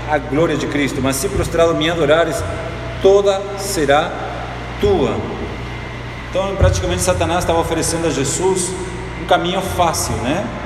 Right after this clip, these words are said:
Se ele se ajoelhasse, adorasse a Satanás, ele ia dar todos os reinos do mundo e Jesus não precisaria passar pela cruz, né? Uma outra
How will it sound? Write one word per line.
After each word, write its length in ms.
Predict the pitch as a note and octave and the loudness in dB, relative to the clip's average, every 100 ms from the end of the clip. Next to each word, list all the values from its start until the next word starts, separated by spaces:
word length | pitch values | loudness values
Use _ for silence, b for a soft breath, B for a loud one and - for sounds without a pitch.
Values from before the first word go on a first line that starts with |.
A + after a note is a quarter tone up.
| - - - - - - - | -10 -10 -10 -10 -10 -10 -10
Se 260 | - - C#3 | -8 -4 -2
ele 280 | D#3+ D#3+ | 0 -2
se 240 | C#3 - D3+ | -2 -2 2
ajoelhasse, 680 | C#3 D#3+ F#3+ F3+ G#3 - A#3 B3 - - - - - - - - | 2 2 4 6 4 2 -4 -6 -6 -8 -8 -10 -10 -10 -10 -8
adorasse 380 | C#3+ D3 E3+ D#3+ | 2 4 4 2
a 40 | |
Satanás, 680 | D3+ D#3+ E3 D3 E3 G3+ - - - - - - - - | -2 -2 0 0 0 -2 -4 -8 -10 -10 -10 -10 -10 -8
ele 120 | C3 | -2
ia 100 | C#3+ | 2
dar 140 | C#3 D3 | 2 2
todos 340 | D#3+ F#3 F3+ | 2 -2 0
os 80 | D3+ | -2
reinos 280 | C#3 D3+ C3+ | -2 -2 -2
do 100 | G#3 | -2
mundo 420 | E3+ F3+ G3+ B3 - - - - - - - - | -2 -2 -2 -4 -6 -8 -8 -10 -10 -10 -10 -8
e 40 | |
Jesus 400 | E3 E3 F3+ E3+ | -4 -4 -2 -4
não 100 | F3 | -4
precisaria 760 | F3 D#3+ D#3 F3 D3+ E3 E3 E3 - - - | -2 -2 0 0 2 2 2 0 -4 -6 0
passar 220 | D#3 - | 0 2
pela 240 | D3+ D3+ D3 | 0 2 2
cruz, 560 | D3+ E3 E3+ - - - A2+ | 2 0 0 -2 -4 -6 -4
né? 160 | B2+ D#3+ - - - - | -4 -4 -8 -10 -10 -6
Uma 140 | C3 C3 | 0 0
outra 340 | C#3 C#3+ C3+ | 2 2 2